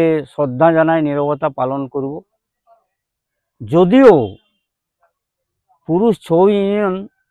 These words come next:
আমাদেরকে সুনজরে দেখেনি, তবুও তো ছৌ জগৎ, তিনি একজন ছৌ জগতে ছিলেন, আমরা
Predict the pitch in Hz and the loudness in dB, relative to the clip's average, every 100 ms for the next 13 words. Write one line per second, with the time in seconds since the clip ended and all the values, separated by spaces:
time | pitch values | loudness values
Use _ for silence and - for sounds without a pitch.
0 | _ _ _ _ _ _ _ _ 135 160 | _ _ _ _ _ _ _ _ -4 0
1 | 185 185 175 202 - 160 170 165 175 185 | 0 0 -2 -4 -2 -2 0 2 2 0
2 | 156 143 147 107 87 - - - _ _ | 0 -2 -2 -6 -10 -20 -20 -20 _ _
3 | _ _ _ _ _ 160 160 202 220 214 | _ _ _ _ _ -2 0 2 2 2
4 | 190 - 170 175 180 175 151 - _ _ | -2 -2 -2 0 0 0 -2 -4 _ _
5 | _ _ _ _ _ 165 175 196 180 160 | _ _ _ _ _ -2 0 2 0 -2
6 | 190 190 165 - 160 170 170 175 175 170 | -4 -4 -6 -6 -4 -2 -2 0 -2 -6
7 | - 175 170 123 117 _ _ _ _ _ | -4 -2 -2 -4 -12 _ _ _ _ _
8 | _ _ - 127 147 156 | _ _ -8 -6 -2 2